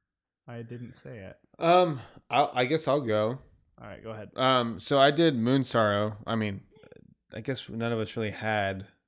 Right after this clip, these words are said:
Speaker 2: a record to listen to.
Speaker 1: Yeah, this was the first week where we just sort of, like, were listening to everything.
Speaker 2: Yeah, so, but I, I kinda latched more onto Moon Sorrow only because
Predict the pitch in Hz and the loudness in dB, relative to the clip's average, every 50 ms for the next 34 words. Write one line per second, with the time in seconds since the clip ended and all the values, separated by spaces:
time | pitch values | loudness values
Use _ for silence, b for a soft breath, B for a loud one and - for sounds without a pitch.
0 | _ - 120 120 110 110 110 - 120 107 98 - - 104 110 110 107 - - 127 | _ -14 -8 -4 -4 -4 -4 -2 -4 -6 -6 -6 -6 -6 -6 -6 -6 -8 -12 -12
1 | - 113 104 104 110 110 _ _ _ _ _ b b b b b b b b - | -10 -10 -10 -10 -10 -12 _ _ _ _ _ b b b b b b b b 4
2 | 214 190 175 190 185 - 247 233 220 226 202 - 196 196 190 - 190 190 185 185 | 4 6 6 4 0 0 -4 -2 0 0 0 0 0 -2 -2 -2 -2 -4 -4 -2
3 | - 170 165 160 156 156 147 143 156 156 - 170 165 151 151 135 143 147 147 139 | 0 0 0 0 0 -2 -2 -2 -4 -6 -2 -2 -2 0 0 0 0 0 -2 -2
4 | - 139 135 127 131 127 - 147 123 117 117 127 127 127 110 - 110 98 98 107 | -2 -6 -6 -6 -6 -6 -6 -6 -6 -6 -6 -6 -6 -8 -10 -8 -12 -12 -4 2
5 | 120 120 113 104 101 98 - - 143 143 123 147 160 151 - 147 165 185 190 - | 4 6 6 4 2 0 -2 -2 0 0 4 4 4 4 6 6 6 6 6 4
6 | - 151 175 180 - 208 214 190 156 139 131 131 131 - - 127 120 120 117 117 | 4 4 2 4 4 2 4 4 4 4 4 4 4 0 -2 -2 0 2 2 2
7 | 113 107 107 110 110 110 107 - 110 107 107 107 92 110 113 113 110 110 110 - | 0 0 0 0 -2 -2 -2 0 0 0 2 0 0 -2 -2 -2 -2 -2 -4 -4
8 | - 113 110 104 104 98 - - - - | -2 -2 -2 -2 -4 -6 -8 -12 -14 -16